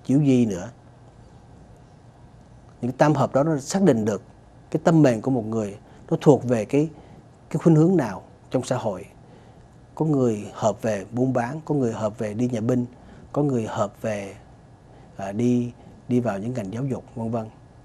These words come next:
Tôi xem số nhiều thì biết rằng là có những lá số, những đứa nhỏ, nó chỉ có hợp về đi về, à, quan võ,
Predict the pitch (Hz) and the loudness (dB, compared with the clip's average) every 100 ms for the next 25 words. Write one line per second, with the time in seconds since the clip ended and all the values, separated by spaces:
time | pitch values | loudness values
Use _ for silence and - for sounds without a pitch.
0 | - - - - - - 127 120 123 131 | -20 -20 -20 -20 -20 -6 -4 -2 -2 0
1 | 147 135 107 95 101 143 120 101 92 - | 0 0 -2 -4 0 0 0 -4 -8 -10
2 | - 131 127 131 - 123 139 160 - - | -4 -2 -2 -2 0 0 0 -4 -16 -20
3 | - 110 143 147 98 90 135 - - - | -8 0 2 4 2 -2 -6 -10 -20 -20
4 | - - - - - 151 - 123 156 - | -20 -20 -20 -20 -6 -2 0 0 0 2
5 | 117 - - - - - - 117 110 127 | 0 0 -10 -20 -20 -20 -10 -4 2 2
6 | 123 117 104 98 - - - - 101 92 | 2 0 -4 -8 -16 -20 -20 -12 -10 -10
7 | - - - - 131 107 85 82 | -14 -18 -8 -2 -2 0 -2 -2